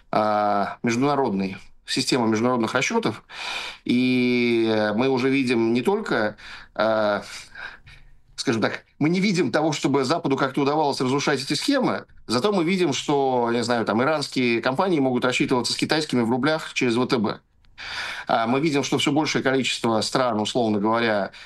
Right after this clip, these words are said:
а, находящихся либо под санкциями, либо там в каких-то сложных режимах, они, по сути, начинают использовать альтернативные системы платежей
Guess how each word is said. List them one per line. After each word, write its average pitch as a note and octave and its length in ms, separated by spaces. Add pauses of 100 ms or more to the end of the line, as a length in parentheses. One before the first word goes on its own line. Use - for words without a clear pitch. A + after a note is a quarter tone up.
(240)
а, A2 260
находящихся B2+ 600
либо A#2 200
под A#2+ 160
санкциями, G#2 560
либо G2 220
там D#2 140
в D#2 60
каких-то G2+ 300
сложных A#2 360
режимах, F#3 440
они, C#3+ 160
по D3 100
сути, D3+ 240
начинают C3 360
использовать B2 440
альтернативные B2+ 640
системы A2 380
платежей C#3 500